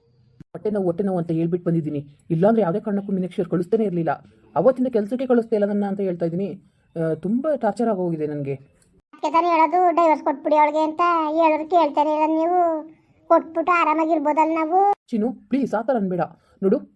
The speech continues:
Speaker 1: ನಾನು ಯಾವತ್ತೂ, ಆ, ಕಟ್ಕೊಂಡಿರೋ ಹೆಂಡತಿ ಆಗಲಿ, ನಾನು ಪ್ರೀತಿಸೋ ಹುಡುಗಿಗಾಗಲಿ ನಾನು ಮೋಸ ಮಾಡೋಂಥ ಹುಡುಗ ನಾನಲ್ಲ. ಏನ್ ಅನ್ಕೊಬಿಟ್ಟಿದ್ಯಾ ನೀನು? ನೋಡು, ಆ ಥರ ಎಲ್ಲ ಹೇಳ್ಬೇಡ ಚಿನ್ನು. ನೋಡು, ಈಗ ಇನ್ನೊಬ್ಳು ಸಿಕ್ಕಿದ್ಲು ಅಂದ್ಬಿಟ್ಟು ನೀನು ಬಿಟ್ಬಿಟ್ರೆ, ಆ, ಹೇಗೆ ಅನ್ಸುತ್ತೆ ನಿನಗೆ? ಖುಷಿ ಆಗುತ್ತಾ? ಬೇಜಾರಾಗುತ್ತೆ ತಾನೇ? ಅದೇ ಥರ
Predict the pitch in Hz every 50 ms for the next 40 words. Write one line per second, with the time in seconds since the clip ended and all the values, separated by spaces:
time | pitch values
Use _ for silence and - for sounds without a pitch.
0 | _ _ - 202 190 180 220 269 - - 233 233 254 254 233 202 - - - _
1 | _ 208 185 151 202 202 202 254 240 226 226 220 214 208 208 202 196 208 202 240
2 | 226 220 214 202 202 214 240 240 240 220 208 196 190 190 185 180 170 190 247 233
3 | 254 240 202 202 202 220 220 208 190 180 170 165 - - _ _ _ _ - 170
4 | 185 180 170 240 240 269 233 220 202 196 190 226 202 190 196 226 302 294 254 220
5 | 196 175 156 - - - _ _ _ _ _ _ - 220 262 285 269 226 226 214
6 | 190 196 208 170 180 175 175 175 170 170 165 - - _ _ - 190 185 226 247
7 | 240 - _ _ _ _ _ - 180 175 202 202 202 220 226 208 233 220 233 226
8 | 220 - 175 170 185 208 202 226 285 294 240 220 208 208 208 233 285 262 262 247
9 | 247 - 240 226 240 226 226 226 233 220 196 220 226 - 233 240 - 339 - _
10 | _ _ _ _ _ _ _ _ _ - 233 226 214 202 202 202 202 247 294 320
11 | 269 233 233 220 226 214 208 202 196 196 196 185 - - _ _ _ 254 247 294
12 | 330 262 233 220 226 226 220 185 160 - - _ 208 247 269 285 277 247 247 262
13 | 254 262 262 254 240 175 147 - - _ _ _ _ _ - 185 180 240 254 247
14 | 202 170